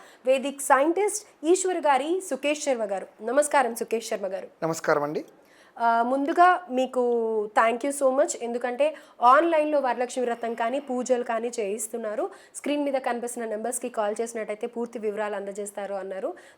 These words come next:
Speaker 1: ధన్యవాదాలండి. ఎందుకంటే అందరికీ సులభతరంగా, ఆ, పూజా విధానం అనేది కరెక్ట్గా చేసుకునే అవకాశాన్ని కల్పిస్తున్నందుకు మరొకసారి ధన్యవాదాలు.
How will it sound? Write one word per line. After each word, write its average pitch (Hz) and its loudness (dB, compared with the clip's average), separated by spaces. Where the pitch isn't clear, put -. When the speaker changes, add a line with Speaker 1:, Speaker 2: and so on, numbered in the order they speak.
Speaker 1:
ధన్యవాదాలండి. 214 0
ఎందుకంటే 233 0
అందరికీ 269 0
సులభతరంగా, 247 -2
ఆ, 220 6
పూజా 302 4
విధానం 285 0
అనేది 269 -2
కరెక్ట్గా 269 2
చేసుకునే 262 -2
అవకాశాన్ని 226 -2
కల్పిస్తున్నందుకు 214 -10
మరొకసారి 226 -6
ధన్యవాదాలు. 202 -10